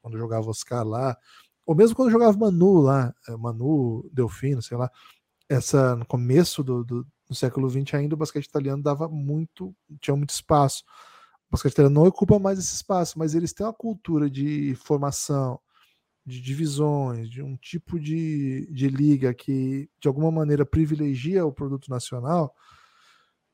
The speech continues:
que se de um lado, né, não coloca o time, os times em con-, em condição de ser dos melhores do continente, e de fato os jogadores italianos têm fama de ganhar muito, Lucas, e aí por isso nem sequer saem do país,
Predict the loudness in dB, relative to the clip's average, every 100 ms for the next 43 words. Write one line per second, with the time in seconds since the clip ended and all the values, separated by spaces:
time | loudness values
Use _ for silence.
0 | -2 0 0 2 2 4 6 6 6 6
1 | 6 4 2 4 4 6 8 10 10 8
2 | 4 0 0 -2 0 -2 -6 -2 -2 -2
3 | -4 -6 -6 -8 -8 -8 -6 -6 -4 0
4 | 0 0 0 0 0 -4 -4 -2 0 -2
5 | -4 -6 -6 -6 -6 -4 -4 -4 -6 -8
6 | -12 -8 -8 0 0 2 0 0 0 0
7 | -2 -2 -2 -2 -4 -2 -4 -2 -4 -2
8 | -2 -2 -2 -4 -6 -10 -8 -6 -2 -2
9 | -4 -6 -10 -6 -4 -4 -4 -6 -6 -6
10 | -6 -4 -6 -8